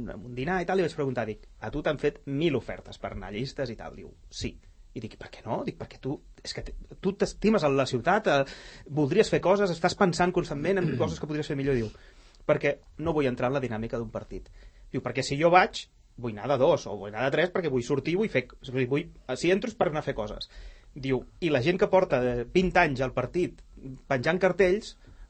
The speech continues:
em farà la vida impossible perquè aterro i vaig de dos o de tres. I no vull entrar en aquesta dinàmica de partit." I, ostres, aquesta d'allò em va sorprendre tant, tot i, tot i saber-ho, doncs allò de dir, "Mm, és, és, és així, doncs és la definició que has explicat."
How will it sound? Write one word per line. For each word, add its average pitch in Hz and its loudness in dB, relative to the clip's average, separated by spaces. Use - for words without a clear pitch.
em 147 0
farà 143 4
la 165 6
vida 180 10
impossible 175 0
perquè 165 -4
aterro 170 2
i - -2
vaig 131 0
de 117 -2
dos - -10
o - -2
de 80 -12
tres. - -16
I 180 -4
no 175 4
vull 151 2
entrar 131 0
en 123 -4
aquesta 135 -6
dinàmica 113 -6
de 107 -8
partit." - -18
I, 147 -12
ostres, 123 -8
aquesta 147 4
d'allò 147 8
em - -4
va 151 0
sorprendre 151 2
tant, 139 0
tot 147 -2
i, 147 2
tot 190 4
i - 4
saber-ho, 151 8
doncs 165 0
allò 143 4
de 135 2
dir, 123 0
"Mm, - -10
és, 117 -8
és, - -8
és 110 -8
així, 101 -14
doncs - -16
és - -14
la 104 -6
definició 107 -6
que 123 -4
has 110 -4
explicat." - -14